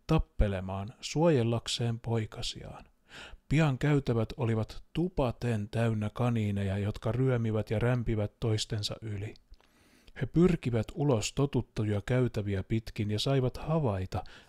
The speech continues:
että ne oli tukittu. Jotkut onnistuivat kääntymään, mutta eivät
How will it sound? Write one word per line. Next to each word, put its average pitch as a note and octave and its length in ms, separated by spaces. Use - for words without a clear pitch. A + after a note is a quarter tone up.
että - 220
ne F#2+ 120
oli F#2 120
tukittu. - 600
Jotkut C#3 400
onnistuivat B2+ 680
kääntymään, A2+ 760
mutta A2 460
eivät A#2 360